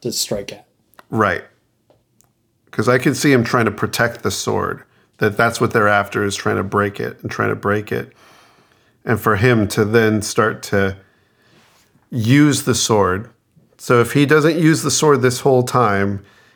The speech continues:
Speaker 2: and just tries to protect it, and then finally he takes it out to use it to defend himself and defend something or someone else,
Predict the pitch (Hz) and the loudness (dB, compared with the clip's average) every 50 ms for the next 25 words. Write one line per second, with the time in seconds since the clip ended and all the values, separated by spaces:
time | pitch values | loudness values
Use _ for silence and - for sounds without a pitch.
0 | _ _ - 131 110 123 113 - - - - 120 120 123 123 123 - 120 - - | _ _ -4 -2 0 0 -2 -2 -4 -4 -2 0 2 2 0 0 -4 -4 -2 -2
1 | 120 120 - 120 117 110 - - 110 98 95 95 - - _ _ _ _ _ _ | -4 -2 0 0 0 0 0 -2 -2 -2 -2 -4 -6 -10 _ _ _ _ _ _
2 | _ _ _ _ _ _ _ _ - 127 120 123 120 110 - - - 120 117 117 | _ _ _ _ _ _ _ _ 0 2 4 4 2 0 -2 -2 -2 0 2 2
3 | 120 117 117 113 113 113 113 113 107 104 - _ _ _ _ _ _ _ _ _ | 2 2 2 4 4 4 2 2 0 -4 -8 _ _ _ _ _ _ _ _ _
4 | _ _ _ _ _ _ - 131 127 - 127 120 120 - - 123 113 113 110 113 | _ _ _ _ _ _ -2 -2 0 2 0 0 0 0 0 2 2 2 2 0
5 | - - - - 113 104 104 107 117 131 139 139 117 104 107 98 90 - - _ | -2 -6 -6 -4 -4 -4 -2 0 2 2 2 2 2 2 0 0 0 -2 -6 _
6 | _ _ _ _ - - 127 117 - 123 - - - 120 120 127 131 123 123 110 | _ _ _ _ -10 -4 -4 -2 -2 -2 -2 -2 0 0 2 2 2 2 0 0
7 | 101 101 98 - - 101 98 101 101 - - - _ - - 110 101 104 101 - | 0 -2 -4 -4 -2 0 0 0 0 -4 -10 -20 _ -8 -6 -6 -4 -4 -6 -6
8 | - - 117 113 113 110 110 107 104 98 95 _ _ _ _ _ _ _ _ _ | -2 -2 0 0 0 -2 -4 -4 -6 -8 -12 _ _ _ _ _ _ _ _ _
9 | _ _ - - - - 123 113 113 107 101 - - 123 120 113 113 110 110 - | _ _ -16 -10 -4 -2 0 0 0 0 -4 -2 0 2 2 2 2 2 0 -2
10 | - 120 104 101 101 - - - - 113 113 110 107 107 107 107 110 120 113 113 | -4 -4 -2 -2 -2 -4 -6 -2 -2 0 0 2 2 2 0 0 -2 -2 -2 -2
11 | 107 98 92 95 95 - - - - - | -2 -2 -2 -4 -6 -10 -14 -16 -20 -20